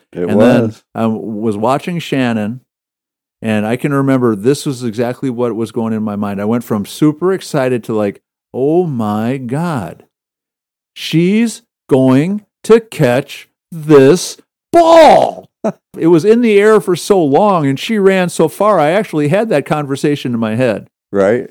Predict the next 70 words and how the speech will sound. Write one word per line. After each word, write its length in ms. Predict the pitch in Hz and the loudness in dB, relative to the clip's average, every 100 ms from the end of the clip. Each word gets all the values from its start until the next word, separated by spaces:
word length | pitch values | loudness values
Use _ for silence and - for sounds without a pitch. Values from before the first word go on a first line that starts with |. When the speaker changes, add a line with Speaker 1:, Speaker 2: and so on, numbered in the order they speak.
| _ | _
Speaker 2:
But 200 | 127 127 | 0 2
Speaker 1:
Yeah. 20 | 123 | 0
Speaker 2:
because 320 | 117 165 156 | 0 0 0
she 160 | - | -2
got 240 | 156 156 147 | 0 0 0
such 200 | 160 160 | -6 -4
a 40 | |
good 220 | 143 156 120 | -2 -2 2
jump 280 | 156 220 | 0 2
on 220 | 151 110 117 | 0 0 0
it, 140 | 147 | -2
and 180 | 117 120 | -2 -6
she 120 | - 135 | -4 -4
was 160 | 131 | -4
fast 360 | - 127 135 - | -2 -2 -2 -4
enough 280 | 139 135 - | -4 -4 0
to 260 | 147 139 139 _ | 2 2 -2 _
take 200 | 151 147 | 0 0
advantage 460 | 147 143 147 139 131 | 0 -2 0 -2 -2
of 200 | 123 117 | -4 -2
the 360 | 123 120 113 101 | 0 2 0 -2
fact 260 | 135 - | -4 -2
that 100 | 127 - | -4 -4
she 160 | 123 | -4
figured 400 | 104 - 156 160 | -4 -4 -2 0
out 140 | 151 127 | 0 2
where 140 | 160 156 | 2 4
it 40 | |
was 180 | 135 110 | 2 0
going 340 | 143 190 190 120 | 0 0 -2 -2
very 220 | 127 117 | -2 -2
quickly, 480 | - 190 123 120 117 | -4 -4 -2 -4 -4
she 140 | - 180 | -6 -4
caught 260 | 202 196 | -2 -2
that 180 | 190 143 | -2 -2
ball 180 | 143 139 | 0 0
probably 260 | 165 147 123 | 0 -2 -2
two 180 | - | -2
hundred 200 | 139 123 113 | -2 -2 -2
ninety 300 | 117 107 104 | -2 -2 -4
feet 260 | 110 101 | -6 -8
from 160 | - 90 | -8 -10
home 160 | 95 | -10
plate. 320 | 85 92 90 - _ - 90 | -10 -12 -12 -18 _ -12 -8
Speaker 1:
Oh, 220 | 95 98 | -6 -6
it 20 | |
was 140 | 87 - 95 | -10 -8 -2
crazy. 340 | 104 92 87 | -2 -2 -6
Speaker 2:
It 80 | 95 | -2
was 220 | 123 120 | 0 0
one 160 | 117 123 | 0 0
of 80 | 117 | 2
those 240 | 117 101 | 0 0
amazing 600 | - 113 107 127 139 139 | -6 -4 -2 0 0 -2
things 240 | 123 131 123 | -2 -4 -2
that 140 | 117 | -4
if 120 | 110 | -6
you 80 | 123 | -4
didn't 220 | 139 143 131 | -2 -2 -2
see 220 | 139 131 | 0 0
it, 120 | 120 | 0
you 120 | 120 | -4
wouldn't 200 | 113 110 | -4 -4
believe 240 | 101 101 98 | -4 -4 -4
it. 80 | 98 | -4
I 80 | |
know 140 | 107 123 | 0 2
our 120 | 117 | 2
listeners 380 | 120 131 123 107 | 0 -2 -4 -4
like, 220 | 104 | -4